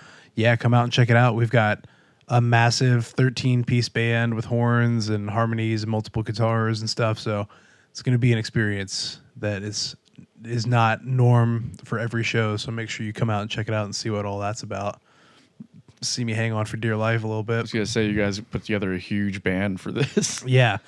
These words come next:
Speaker 1: Um, you know, we, there's a lot of layering and stuff on the E P.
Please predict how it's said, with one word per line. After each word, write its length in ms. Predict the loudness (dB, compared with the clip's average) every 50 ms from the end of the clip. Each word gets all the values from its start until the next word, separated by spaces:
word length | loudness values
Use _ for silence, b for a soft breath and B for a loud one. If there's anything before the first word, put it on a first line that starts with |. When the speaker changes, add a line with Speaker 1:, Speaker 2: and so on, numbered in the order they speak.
| B B -14 B B B B B -6 B B
Speaker 1:
Um, 420 | 6 8 8 8 6 4 2 -2 -6 -4
you 140 | 0 2 2
know, 180 | 4 4 4
we, 240 | 6 6 6 6 4 0 _ _ _ _ _ -20 _ _ 2
there's 180 | 4 4 6
a 60 | 6
lot 240 | 6 6 6 6 6
of 60 | 6
layering 440 | 4 4 6 6 6 6 6 6 4
and 80 | 2 0
stuff 300 | 2 4 4 4 4 2
on 60 | 0
the 220 | 0 0 -2 -2
E 40 | -2
P. 440 | -2 0 -2 0 0 0 -2 -2 -4